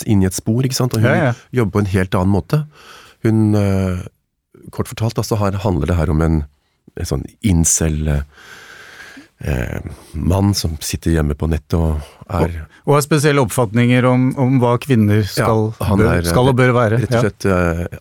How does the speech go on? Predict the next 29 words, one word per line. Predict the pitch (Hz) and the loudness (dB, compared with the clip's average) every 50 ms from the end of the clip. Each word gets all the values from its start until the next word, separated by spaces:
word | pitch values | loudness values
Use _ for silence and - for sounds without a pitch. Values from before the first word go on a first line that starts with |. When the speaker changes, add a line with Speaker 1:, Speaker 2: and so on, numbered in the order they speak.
| _ - | _ -4
Speaker 1:
antifeminist. | - 87 80 - _ - - 104 101 - 113 113 123 143 160 - - - - - | -2 -2 -2 -4 _ -4 -2 -2 0 0 0 2 2 2 2 0 -2 -8 -8 -2
Speaker 2:
Mm. | 180 139 139 120 101 98 98 - _ _ _ _ _ _ _ _ | 0 2 4 4 2 0 -2 -8 _ _ _ _ _ _ _ _
Speaker 1:
Eh, | - - 110 104 98 - - - - - | -4 0 2 2 2 2 0 -4 -8 -2
og | - - 107 98 | 0 0 2 2
det | 110 104 104 98 95 95 85 | 2 2 4 4 2 2 0
må | 80 - - - - 101 101 101 | -2 -4 -4 -4 -2 -2 -2 -2
sies | - - 104 95 - 95 | 0 0 -2 -2 0 -2
at | 92 - | -2 0
det | 98 92 92 | 0 0 0
er | 95 87 82 85 | 0 0 2 2
en, | 87 95 92 87 85 82 | 2 2 2 2 0 -2
basert | - 95 92 95 92 - - 73 71 - | -4 -2 -2 0 0 0 -2 -2 -2 -2
på | 98 | 0
en | 90 90 | 0 2
virkelig | 95 95 80 - - - - | 2 0 0 0 -4 -4 -2
person, | - 87 - 139 156 165 127 | -2 0 2 2 2 4 4
og | 104 98 92 | 2 2 0
det | 85 87 | 0 -2
var | 85 82 | 0 -2
egentlig | 80 - - - | -2 -4 -6 -6
planen | - 85 78 85 90 | -4 -4 -2 -2 -4
at | 87 - - | -4 -4 -6
hans | 90 82 87 90 - - - - | -4 -4 -4 -4 -4 -6 -6 -6
virkelige | 107 101 98 82 - - - | -2 -2 -2 -2 -2 -6 -6
person | 98 - - 85 87 | -6 -4 -2 -2 -2
skulle | - - - - 123 85 71 78 80 | -2 -4 -2 -2 -2 -2 0 0 0
spille | - - - 104 80 69 80 90 | 0 0 0 0 0 0 0 0
denne | 87 82 87 92 | 0 0 0 2
rollen. | 95 90 117 147 139 | 2 2 2 0 -2